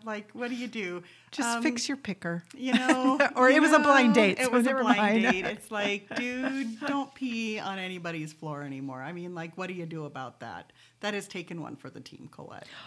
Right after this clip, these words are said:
Speaker 2: Oh, it wasn't a blind date. It was just a double date, someone
Speaker 1: Oh,
Speaker 2: she wasn't
Speaker 1: okay.
Speaker 2: really interested in.
Speaker 1: Oh,
Speaker 2: Oh,
Speaker 1: okay.
Speaker 2: okay.
Speaker 1: Well,
Speaker 2: But
Speaker 1: she gets to
Speaker 2: anyway.
Speaker 1: go out with him twice.
Speaker 2: Oh,
Speaker 1: Awesome.
Speaker 2: well, there you go.
Speaker 1: Awesome.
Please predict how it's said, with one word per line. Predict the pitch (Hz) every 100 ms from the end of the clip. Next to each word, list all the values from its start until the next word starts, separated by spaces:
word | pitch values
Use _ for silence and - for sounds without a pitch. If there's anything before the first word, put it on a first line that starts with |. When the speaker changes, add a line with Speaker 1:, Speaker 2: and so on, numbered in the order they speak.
| -
Speaker 2:
Oh, | 269
it | 247
wasn't | 247 254 359 320
a |
blind | 190 190 185 180
date. | 185 175
It | -
was | 202 196 -
just | 208 202 196
a |
double | 170 185 185
date, | 175 175 170
someone | - 185 165
Speaker 1:
Oh, |
Speaker 2:
she | 165
wasn't | 175 170 170
Speaker 1:
okay. |
Speaker 2:
really | 185 190 180
interested | 185 185 190 175 - 170
in. | 170 165 170
Speaker 1:
Oh, | 180 180 175
Speaker 2:
Oh, | 190
Speaker 1:
okay. | 170
Speaker 2:
okay. | 180 170
Speaker 1:
Well, | 170
Speaker 2:
But | 175
Speaker 1:
she |
gets | -
to | 233
Speaker 2:
anyway. | 254 202 196 196
Speaker 1:
go |
out | 196 180
with | -
him | 190
twice. | - 175 151 262 262
Speaker 2:
Oh, |
Speaker 1:
Awesome. | 254 226 208 185 165 - - - - - -
Speaker 2:
well, | 202 190
there | 190
you | 196
go. | 180 170 - _
Speaker 1:
Awesome. | 170 175 165 - 160 165 170